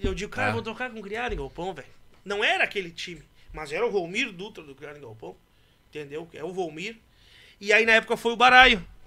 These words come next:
Speaker 1: o Avilto. Eu quero
Speaker 2: Aham.
Speaker 1: mandar um abraço pro Avilto, o Baraio. E aí eu digo, "Vou tocar com os dois Kentucky, né, velho?" <laughs> Entendeu?
Speaker 2: Verdade.
Speaker 1: E aí os dois Kentucky, né? Do,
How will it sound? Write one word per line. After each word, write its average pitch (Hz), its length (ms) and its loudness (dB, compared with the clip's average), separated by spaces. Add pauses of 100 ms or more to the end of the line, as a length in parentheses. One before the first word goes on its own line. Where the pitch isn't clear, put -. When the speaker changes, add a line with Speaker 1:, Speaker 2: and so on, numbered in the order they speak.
(100)
Speaker 1:
o 175 80 4
Avilto. 175 480 4 (260)
Eu 123 60 -12
quero 143 120 4
Speaker 2:
Aham. 160 180 8
Speaker 1:
mandar 175 140 2
um 185 40 0
abraço 196 400 4
pro 208 100 -2
Avilto, 202 360 0 (160)
o 156 40 -12
Baraio. 139 380 -6 (520)
E 185 140 -2
aí 185 100 4
eu 208 60 -2
digo, 196 140 -12
"Vou 190 80 -12
tocar - 280 -6
com 349 80 -8
os 277 80 -8
dois 302 280 4
Kentucky, - 540 4
né, 170 160 2
velho?" 208 120 8
<laughs> 175 400 4
Entendeu? 185 360 8
Speaker 2:
Verdade. 190 1120 4
Speaker 1:
E 196 40 8
aí 208 200 8
os 202 100 -4
dois 220 180 0
Kentucky, 302 500 8
né? 208 200 6
Do, 170 240 -2